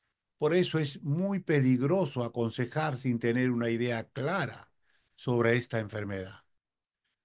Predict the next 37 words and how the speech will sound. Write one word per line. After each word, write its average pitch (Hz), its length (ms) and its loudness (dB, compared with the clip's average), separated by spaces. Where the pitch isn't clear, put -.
David 139 360 4
sentía 151 480 4
lo 143 140 2
mismo 143 440 2
que 139 80 -2
el 131 140 2
pastor 160 340 2
Andrew. 110 480 -2
Hay 151 180 -2
un 143 160 2
verso 151 360 4
donde 120 360 4
pareciera 127 640 0
que 131 140 0
él 127 100 0
dice 143 320 0
que 123 120 -2
le 113 120 0
faltaba 143 560 0
un 175 160 -4
poquito 190 640 -2
para 147 300 4
suicidarse, 147 760 -4
pero 110 300 2
Dios 139 380 2
lo 120 200 -6
sostuvo. 104 640 -8
Él 135 160 0
dice, 139 480 -2
"Si - 220 -2
el 131 140 0
Señor 160 440 0
no 160 100 -2
hubiera 156 400 2
sido 147 480 0
mi 131 140 2
socorro, 143 680 0